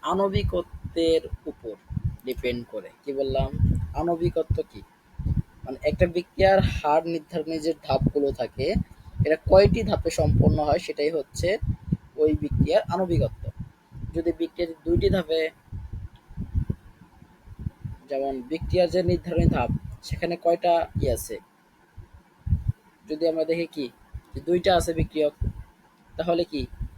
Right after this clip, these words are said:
তার আণবিকত্ব দুই? যদি থেকে একটা বিক্রিয়ক, তাহলে তার আণবিকত্ব কত? এক। যেমন আমাদের এখানে একটা এক্সাম্পল আমরা ফলো করি। আচ্ছা, এই, এটা ফলো করি। এখানে কি বলতেছে?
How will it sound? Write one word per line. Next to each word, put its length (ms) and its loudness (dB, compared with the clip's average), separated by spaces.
তার 160 4
আণবিকত্ব 440 2
দুই? 160 4
যদি 180 -2
থেকে 120 -4
একটা 160 0
বিক্রিয়ক, 360 -2
তাহলে 200 -6
তার 140 4
আণবিকত্ব 460 0
কত? 120 0
এক। 80 0
যেমন 380 0
আমাদের 340 -6
এখানে 240 -2
একটা 180 -6
এক্সাম্পল 440 -2
আমরা 220 -6
ফলো 180 -6
করি। 180 -8
আচ্ছা, 180 -10
এই, 60 2
এটা 220 2
ফলো 240 -4
করি। 160 0
এখানে 260 2
কি 80 0
বলতেছে? 400 2